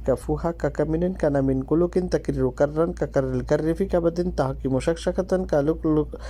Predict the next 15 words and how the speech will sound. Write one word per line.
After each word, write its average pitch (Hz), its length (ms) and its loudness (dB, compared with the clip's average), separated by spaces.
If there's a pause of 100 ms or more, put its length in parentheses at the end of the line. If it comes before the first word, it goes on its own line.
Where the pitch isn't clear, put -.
(280)
কালুক 196 300 4
লাকিন 190 380 4
লাকাকিন 180 540 2
কাফাকা 175 400 0
মাবি 156 340 2
কাফাকাল 156 440 2
কাফু 175 300 0
কুরবাতান 156 580 2
ইয়া 170 200 2
কাউকাবান 151 560 2
কানা 175 280 0
ইয়া 151 220 2
কি - 180 -4
কাউকাবাল 127 460 2
ফালাক। 123 300 0